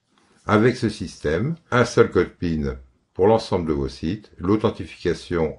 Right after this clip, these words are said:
est sécurisée, il n'utilise pas de mot de passe et c'est crypté. De la même manière, qu'en vous rendant, je vous mettrai le lien sur ce site, vous pouvez aussi vous connecter de la même façon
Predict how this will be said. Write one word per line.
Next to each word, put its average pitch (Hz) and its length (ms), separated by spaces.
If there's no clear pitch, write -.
est 113 100
sécurisée, 80 840
il 147 100
n'utilise 107 340
pas 90 140
de 82 60
mot 76 100
de 67 40
passe 110 520
et 156 140
c'est 156 180
crypté. - 480
De 98 160
la 127 80
même 135 160
manière, 143 360
qu'en 113 140
vous 98 180
rendant, 101 360
je - 80
vous 85 80
mettrai 80 260
le 82 100
lien 80 260
sur 73 200
ce 73 140
site, 113 460
vous 98 300
pouvez 113 240
aussi 101 580
vous 87 220
connecter 95 420
de 76 180
la 73 120
même 73 200
façon 90 520